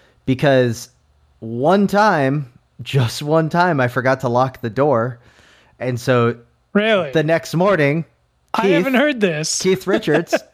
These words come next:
Speaker 2: <laughs>
Speaker 1: my,
Speaker 2: Uh-huh.
Speaker 1: uh, awesome business partner, who currently right now is slaying it at the, at the Tour Divide.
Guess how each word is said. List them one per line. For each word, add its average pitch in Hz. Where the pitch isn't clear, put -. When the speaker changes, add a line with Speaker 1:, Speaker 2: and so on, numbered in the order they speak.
Speaker 2:
<laughs> -
Speaker 1:
my, 131
Speaker 2:
Uh-huh. 123
Speaker 1:
uh, -
awesome 156
business 156
partner, 120
who 143
currently 214
right 139
now 127
is 117
slaying 143
it 107
at 113
the, 123
at 113
the -
Tour 131
Divide. 107